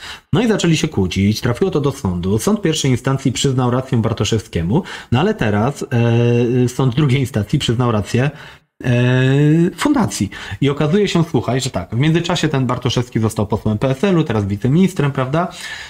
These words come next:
E, w jego świadczeniu majątkowym był sześciusetmetrowy dworek pod Warszawą. Takie rzeczy chyba nie są zbyt tanie. Ten dworek w tajemniczych okolicznościach zniknął. E, przepisał go na żonę.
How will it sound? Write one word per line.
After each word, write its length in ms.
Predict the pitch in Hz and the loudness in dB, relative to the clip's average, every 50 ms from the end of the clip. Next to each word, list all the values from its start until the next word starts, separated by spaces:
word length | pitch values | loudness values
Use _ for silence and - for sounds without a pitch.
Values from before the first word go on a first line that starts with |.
| - - | -16 -6
E, 380 | - 120 120 120 117 120 120 120 | -2 0 2 2 2 2 2 2
w 140 | 113 110 117 | 0 2 2
jego 220 | 147 160 156 147 | 2 2 2 0
świadczeniu 480 | - - - 127 - - 139 131 127 120 | 0 0 -2 -4 -2 0 0 2 2 2
majątkowym 540 | 123 120 117 117 110 - 117 107 113 110 107 | 2 2 2 0 0 0 0 0 2 2 2
był 120 | 117 107 | 2 2
sześciusetmetrowy 840 | - - 131 - - - - 117 110 - 117 110 - 117 110 113 117 | 2 0 -2 -2 -2 -4 -2 -2 -2 0 0 0 2 2 2 2 2
dworek 380 | 127 135 175 180 175 165 170 | 2 2 2 0 0 -2 -2
pod 140 | - 170 147 | -2 0 0
Warszawą. 500 | 143 147 147 - - 151 147 143 151 147 | 0 0 -2 -2 -2 -2 -2 0 -2 -2
Takie 300 | 147 - - - 104 98 | -2 -4 -4 0 0 0
rzeczy 220 | 95 101 101 - - | 0 0 0 -2 -2
chyba 180 | - 131 - | 0 2 2
nie 140 | 135 143 135 | 2 2 2
są 140 | - 135 127 | 2 0 0
zbyt 320 | 120 117 123 - - - | 0 0 0 -2 -4 -4
tanie. 260 | - 120 117 117 117 | -2 0 2 2 0
Ten 140 | - 113 107 | 2 2 2
dworek 320 | 107 101 104 101 107 101 - | 2 2 2 2 0 0 -2
w 60 | - | -2
tajemniczych 360 | 120 113 117 113 - - 120 | 0 0 2 2 0 0 0
okolicznościach 680 | - 135 123 120 - - 151 147 - - 170 156 147 | 0 0 -2 -2 0 0 0 0 2 2 2 2 2
zniknął. 520 | 143 156 180 180 170 - - 156 156 156 156 - - - - - - _ - | 4 4 2 2 2 0 -2 0 0 0 -2 -4 -10 -12 -12 -14 -14 _ -2
E, 100 | 117 107 | -2 0
przepisał 460 | - - 123 - 127 - - 127 127 | 0 -2 0 0 0 0 0 0 0
go 120 | 135 143 | 0 0
na 140 | 139 147 151 | 0 2 0
żonę. 460 | 143 156 170 175 170 160 156 156 160 | 0 0 0 2 2 2 2 0 0